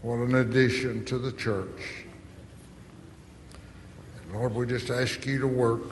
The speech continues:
this morning in others. Somebody here that's looks good, but it's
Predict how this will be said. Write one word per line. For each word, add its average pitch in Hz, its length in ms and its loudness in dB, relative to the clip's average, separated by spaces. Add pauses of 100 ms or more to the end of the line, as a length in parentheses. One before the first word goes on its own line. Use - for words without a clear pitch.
(420)
this - 240 -8
morning 113 440 -2 (1080)
in 110 180 2
others. 107 440 4 (1900)
Somebody 117 600 2
here 123 360 6
that's - 420 -2 (1120)
looks 120 260 0
good, 127 360 6
but 110 140 4
it's 104 360 -2